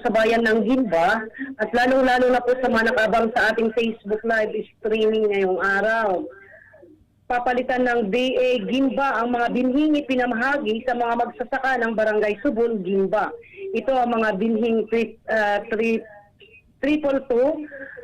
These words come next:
na inbreed at S L nineteen H na hybrid.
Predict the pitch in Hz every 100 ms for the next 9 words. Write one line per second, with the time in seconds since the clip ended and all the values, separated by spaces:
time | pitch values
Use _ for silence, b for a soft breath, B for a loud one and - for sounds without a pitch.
0 | - 233 254 254 277 262 208 254 220 -
1 | 233 269 262 254 - 262 240 240 233 233
2 | 247 220 214 - - 247 269 240 226 233
3 | 202 214 208 170 208 196